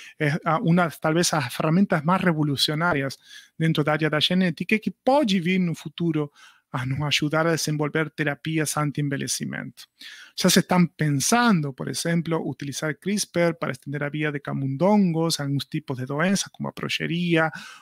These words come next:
o editar un genoma, por ejemplo, de, a, a través de culturas de células. Ya hicieron para ver si la célula se comportaba diferente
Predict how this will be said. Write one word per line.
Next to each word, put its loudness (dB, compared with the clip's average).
o 2
editar 2
un 4
genoma, 6
por -6
ejemplo, -2
de, -2
a, -4
a -8
través 0
de 2
culturas 0
de -2
células. 4
Ya -2
hicieron 0
para -2
ver 2
si -4
la -4
célula 2
se -2
comportaba -2
diferente 4